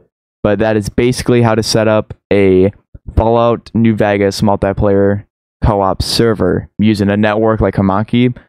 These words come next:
I'll have Hamaki l-, linked down below. It's honestly the best thing ever. And soon I'll be making a video on how to do this on Postal two, 'cause there's some extra steps to do that on Postal two.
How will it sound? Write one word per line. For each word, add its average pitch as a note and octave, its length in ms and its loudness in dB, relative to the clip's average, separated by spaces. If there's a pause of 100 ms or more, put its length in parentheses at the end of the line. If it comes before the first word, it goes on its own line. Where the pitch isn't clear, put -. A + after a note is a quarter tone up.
(160)
I'll A2+ 200 -2
have A#2+ 220 -2
Hamaki A2+ 380 -2
l-, G#2+ 360 2
linked A2 220 0
down G2 200 -2
below. A2 340 0
It's F#2 200 -4
honestly G#2+ 460 -2
the G2 100 -2
best G2 360 -4
thing G#2+ 120 -2
ever. B2 420 0 (400)
And G#2 380 -2
soon C3+ 360 0
I'll A2+ 140 0
be A2 80 -2
making A2 280 0
a G#2+ 40 0
video G#2+ 240 2
on G#2 60 0
how G#2+ 80 0
to G2 100 -4
do G2+ 80 2
this G2+ 140 0
on F#2 80 -2
Postal G2+ 380 -2
two, C#3+ 440 2 (300)
'cause G#2 120 -2
there's G#2 120 -2
some A2 160 -2
extra A#2 260 -4
steps - 360 -4
to A2+ 40 -4
do G#2+ 120 0
that G2+ 80 0
on F#2+ 80 -2
Postal F#2+ 260 -2
two. G2 380 2